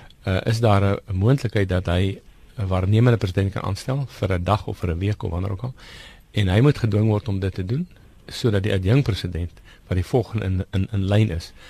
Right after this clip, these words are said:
so 'n kommissie van ondersoek kan aanstel en wat aan hom moet rapporteer. So, dis die twee. So, ons vra nie dat Cyril dit moet doen as die jong president. Ons sê Cyril moet, die hof moet sê Cyril moet dit doen as waarnemende president.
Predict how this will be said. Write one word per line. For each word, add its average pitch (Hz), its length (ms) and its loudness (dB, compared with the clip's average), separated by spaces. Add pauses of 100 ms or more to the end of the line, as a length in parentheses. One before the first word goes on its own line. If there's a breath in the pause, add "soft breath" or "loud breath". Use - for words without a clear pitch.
(200 loud breath)
so - 220 2
'n 110 80 2
kommissie 104 340 0
van - 140 -10
ondersoek 101 280 -4
kan 107 140 -8
aanstel 104 400 -4 (420 loud breath)
en 120 220 4 (220)
wat - 140 -2
aan 95 80 0
hom 92 100 2
moet 95 140 0
rapporteer. 87 480 -6
So, - 120 -8
dis 95 100 0
die 101 100 0
twee. 120 140 -4
So, 127 120 0
ons 117 140 2
vra 143 260 4
nie 165 180 4 (460 loud breath)
dat - 180 0
Cyril 147 260 6
dit 104 80 0
moet 107 120 4
doen 104 100 0
as 98 100 2
die 98 100 0
jong 107 160 4
president. 90 380 -2
Ons 98 220 -4
sê 113 100 2
Cyril 117 280 4
moet, 98 240 0
die 98 180 -2
hof 110 220 2
moet 113 120 2
sê 92 240 0
Cyril 113 260 2
moet 101 120 0
dit 92 80 -2
doen 95 180 -2
as 98 140 -6
waarnemende 98 560 2
president. - 480 -12